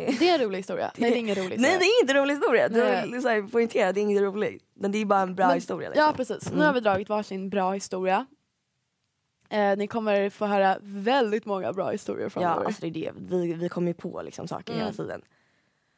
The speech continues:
Speaker 1: Jag tycker vi var väldigt duktiga att inte prata i mun nu också.
Speaker 2: Verkligen.
Speaker 1: Jag känner mig jättestolt. Jag, eh, det är typ det största problemet många har med mig.
Speaker 2: Mm.
Speaker 1: Nej, gud, det är det verkligen inte. Det är så här sjukt, så här, va-, så här jättebanalt, typ, issue.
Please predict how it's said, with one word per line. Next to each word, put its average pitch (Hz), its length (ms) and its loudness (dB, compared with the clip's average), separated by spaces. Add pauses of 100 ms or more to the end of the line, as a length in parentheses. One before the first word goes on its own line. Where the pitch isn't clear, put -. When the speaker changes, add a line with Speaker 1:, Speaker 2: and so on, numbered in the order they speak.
(1200)
Speaker 1:
Jag 202 100 -6
tycker 254 120 0
vi 254 100 4
var 247 100 0
väldigt 226 280 0
duktiga 202 280 -4
att 185 100 -6
inte 180 380 -4
prata 180 180 -4
i - 20 -2
mun 202 320 0
nu 131 60 -4
också. 185 220 -6 (300)
Speaker 2:
Verkligen. 196 520 -2
Speaker 1:
Jag 220 120 2
känner 254 200 0
mig 202 460 -2
jättestolt. 208 680 -6
Jag, 196 420 2
eh, 185 80 -10 (540)
det 185 100 -4
är 196 100 0
typ 180 160 -8
det 170 80 -6
största - 400 -8
problemet 175 360 -4
många 165 280 -4
har 175 180 0
med 147 100 -12
mig. - 140 -14 (240)
Speaker 2:
Mm. 240 140 -10
Speaker 1:
Nej, - 240 -4 (100)
gud, - 160 -16
det - 60 -10
är - 20 -6
det 95 60 -8
verkligen 139 240 -10
inte. - 200 -12 (340)
Det 262 280 -10
är 254 40 -4
så 320 80 0
här 381 100 4
sjukt, - 480 -4 (200)
så 320 60 -2
här, 247 260 -10
va-, 285 200 0
så - 80 -4
här 240 80 0
jättebanalt, 240 800 -2
typ, 220 400 -4
issue. 226 380 -2